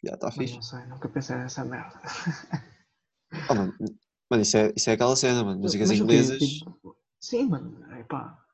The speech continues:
Speaker 2: claro que faz muito mais sentido. E, e imagina, isso é tipo, imagina que é rap. Mano, as
Speaker 1: Yeah.
Speaker 2: rimas não vão bater, mano, se traduzir.
Speaker 1: Claro.
Speaker 2: Claro que não, mano. Não tem nada a ver. Mano, mas é. Queres passar à próxima?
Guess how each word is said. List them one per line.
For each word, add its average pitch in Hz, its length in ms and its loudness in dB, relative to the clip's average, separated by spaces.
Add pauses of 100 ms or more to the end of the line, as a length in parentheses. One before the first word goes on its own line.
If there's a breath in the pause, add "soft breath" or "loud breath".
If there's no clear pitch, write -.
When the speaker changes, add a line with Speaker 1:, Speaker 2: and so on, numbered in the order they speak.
(360)
Speaker 2:
claro 139 200 -8
que - 60 -16
faz 135 160 0
muito 143 180 -4
mais 156 160 -2
sentido. 180 360 -4
E, 156 300 -4
e 147 40 4
imagina, 143 440 0 (340 loud breath)
isso - 120 -4
é 147 40 2
tipo, 147 240 -4
imagina 143 340 0
que 143 100 -2
é 147 40 0
rap. 135 300 -8 (760)
Mano, 143 220 -6
as 127 80 -6
Speaker 1:
Yeah. 110 160 0
Speaker 2:
rimas 147 220 -2
não 160 140 0
vão 165 160 -2
bater, 190 420 -4
mano, 110 300 -4 (100)
se - 140 -20
traduzir. 139 440 -2
Speaker 1:
Claro. 104 340 2 (240)
Speaker 2:
Claro 147 180 -18
que - 80 -16
não, 151 220 -8
mano. 107 140 -14 (440)
Não 135 120 -8
tem 120 120 -6
nada 139 220 -4
a 160 40 -6
ver. 160 220 -8 (2500)
Mano, 151 240 0
mas 131 160 -2
é. 120 140 -6 (1040)
Queres 147 180 -2
passar 156 300 4
à 160 60 4
próxima? 160 500 -2